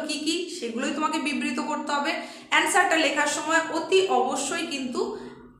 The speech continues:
পয়েন্ট করে করে লিখবে। আর পাঁচ মার্কের অ্যান্সার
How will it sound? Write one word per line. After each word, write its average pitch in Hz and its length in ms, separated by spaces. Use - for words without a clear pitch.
পয়েন্ট 415 340
করে 262 200
করে 277 180
লিখবে। 214 340
আর 262 100
পাঁচ 427 180
মার্কের 392 480
অ্যান্সার 285 380